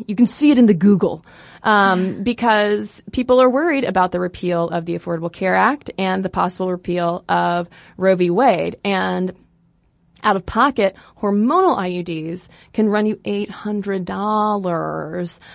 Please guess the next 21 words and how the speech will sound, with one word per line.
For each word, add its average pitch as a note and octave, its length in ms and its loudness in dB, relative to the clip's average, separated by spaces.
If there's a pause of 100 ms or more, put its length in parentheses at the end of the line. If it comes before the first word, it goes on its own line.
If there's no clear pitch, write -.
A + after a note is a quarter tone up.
(140)
Um, F#3 400 0
so F#3 800 4
there G3 220 0
have F#3+ 80 0
been F#3+ 340 0
a, F3+ 300 -2
a F3+ 40 0
lot F#3+ 200 4
of E3+ 80 -6
women F#3 520 -2 (640)
ever A3 200 6
since G#3+ 240 0
that F#3 140 2
happened, F3+ 400 -2
ever F3+ 220 0
since F3+ 680 -4
November F#3 840 2
ninth, F3+ 600 0
who F#3+ 140 -2
have F#3 160 -2
said, F3 540 0